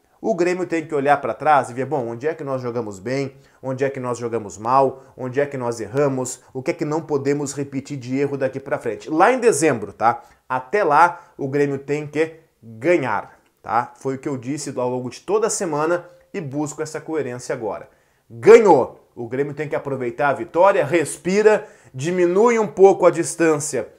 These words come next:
pro décimo sexto lugar. A situação ainda é complicada, a tabela ainda é difícil,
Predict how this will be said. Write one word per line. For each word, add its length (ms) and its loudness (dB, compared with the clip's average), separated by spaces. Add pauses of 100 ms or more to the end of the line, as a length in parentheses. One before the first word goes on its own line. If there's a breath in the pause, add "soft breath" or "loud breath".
(140 soft breath)
pro 160 -2
décimo 460 0
sexto 400 -4
lugar. 560 2 (160 loud breath)
A 120 -4
situação 640 -2
ainda 420 2
é 120 4
complicada, 880 2 (180 loud breath)
a 100 -2
tabela 560 0
ainda 380 -2
é 160 0
difícil, 800 -6